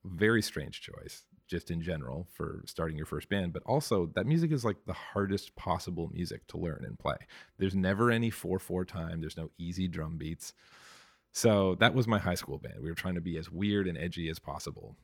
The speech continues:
After learning those initial covers, we wrote our own songs, and they just got stranger and stranger. But at the end of high school is when I met Dean and Tristan, and Elliot as well, uh, was a part of this, this next band, which was called The Set. Um,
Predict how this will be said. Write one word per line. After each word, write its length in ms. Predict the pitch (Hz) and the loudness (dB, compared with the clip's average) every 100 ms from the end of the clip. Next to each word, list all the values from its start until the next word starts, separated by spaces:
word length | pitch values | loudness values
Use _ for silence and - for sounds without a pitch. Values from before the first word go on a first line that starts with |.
| - | -2
After 280 | 95 - 98 | -2 0 0
learning 240 | 92 90 | 2 0
those 180 | 85 82 | 0 -2
initial 300 | 87 85 85 | -4 -4 -6
covers, 500 | - 85 80 80 78 | -4 -2 -2 -4 -4
we 140 | 82 | -2
wrote 220 | 78 80 80 | -2 -2 -2
our 160 | 76 | -4
own 120 | 80 | -4
songs, 400 | 82 85 78 85 | -6 -6 -6 -6
and 100 | 80 | -4
they 100 | 80 | -4
just 180 | 78 - | -4 -6
got 180 | 76 - | -8 -6
stranger 560 | - 92 95 98 98 - - | -6 -2 -2 0 -2 -2 -8
and 140 | - 90 | -10 -10
stranger. 480 | - - - 113 - _ _ _ _ _ _ _ 82 | -12 -12 -12 -12 -14 _ _ _ _ _ _ _ -4
But 140 | 104 | 2
at 60 | 110 | 6
the 80 | |
end 100 | 117 | 8
of 60 | 110 | 8
high 100 | 101 | 6
school 240 | - 92 | 6 2
is 80 | 85 | 2
when 120 | 85 80 | 0 0
I 20 | |
met 220 | 82 - | -2 -4
Dean 160 | 90 80 | -4 -4
and 100 | 82 | -2
Tristan, 440 | 87 - 78 78 - _ _ _ _ _ 95 | -4 -2 -2 -4 -6 _ _ _ _ _ 0
and 520 | 87 78 73 76 - - _ _ - | 2 0 -2 -6 -8 -14 _ _ -4
Elliot 260 | 98 92 87 | 0 0 0
as 100 | - | 0
well, 420 | 90 87 78 78 - _ _ - | 2 2 0 -4 -14 _ _ -12
uh, 320 | 90 80 - - _ _ - | -10 -8 -10 -14 _ _ -8
was 260 | 92 87 | -6 -6
a 80 | - | -6
part 240 | - 85 | -6 -6
of 120 | 78 82 | -6 -6
this, 420 | 73 - - - _ | -8 -8 -8 -10 _
this 200 | 90 - | -10 -8
next 220 | 80 80 - | -6 -8 -8
band, 300 | 82 80 78 | -6 -4 -6
which 160 | 71 | -8
was 100 | - | -10
called 260 | - 71 - | -6 -8 -6
The 60 | - | -6
Set. 280 | - - - _ _ _ _ _ _ 101 | -4 -4 -8 _ _ _ _ _ _ -4
Um, 480 | 85 78 - - | -4 -4 -8 -14